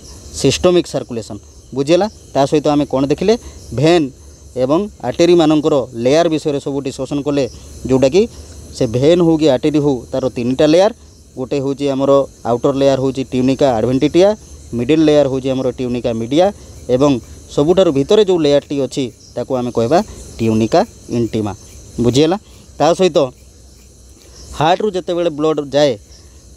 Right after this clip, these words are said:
କାହା କାହା ଦ୍ୱାରା ଦେଇକି ଯାଏ ଏବଂ ପୁଣି ଯେତେବେଳେ ରିଟର୍ନ କରେ, କେଉଁ କେଉଁ ପ୍ରୋସେସ୍ରେ ରିଟର୍ନ କରେ, ସେଇଟା ବି ମୁଁ ଆପଣମାନଙ୍କୁ କହିଲି। ଓକେ, ସୋ ପିଲାମାନେ, ଆଇ ଥିଙ୍କ ସେସନ୍ଟା ଆପଣମାନଙ୍କ ପାଇଁ ବହୁତ ହେଲ୍ପଫୁଲ୍ ହେବ, କାହିଁକିନା ଏଇଟା ହେଉଛି ଫଣ୍ଡାମେଣ୍ଟାଲ୍ ଜିନିଷ।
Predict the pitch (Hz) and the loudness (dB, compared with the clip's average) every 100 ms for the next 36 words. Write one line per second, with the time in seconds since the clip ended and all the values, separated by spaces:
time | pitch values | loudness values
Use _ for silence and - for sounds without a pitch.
0 | - 135 160 135 123 135 147 151 151 156 | -6 -2 -2 0 -2 2 2 2 2 0
1 | 160 196 233 - - 143 151 139 175 196 | 2 2 0 -6 -6 -2 -2 0 0 0
2 | 180 170 156 139 147 143 139 131 - 135 | 0 0 0 0 0 0 0 -2 -4 -2
3 | 143 143 139 135 117 131 127 123 120 123 | 0 0 -2 -2 -2 -2 -2 -4 0 0
4 | 120 143 190 - - - 127 117 113 127 | 2 2 2 -4 -18 -10 -2 0 0 0
5 | 143 113 110 104 139 131 107 101 - - | 0 -2 -2 -2 -2 -2 -2 -4 -8 -8
6 | - 120 180 - - - 151 135 139 143 | -4 -2 -2 -6 -20 -4 -2 2 2 2
7 | 143 131 165 175 - - - - - - | -2 -2 -4 -6 -14 -20 -20 -20 -18 -10
8 | 123 143 135 127 135 135 135 131 139 123 | -2 2 2 2 0 -2 -2 -2 -2 -2
9 | 127 113 117 117 156 160 175 202 - - | -4 -4 -6 0 2 4 0 -4 -14 -14
10 | - 131 131 139 135 131 127 117 120 127 | -8 -6 -4 -4 -4 -4 -6 -6 0 2
11 | 143 143 151 143 147 | 4 4 2 2 2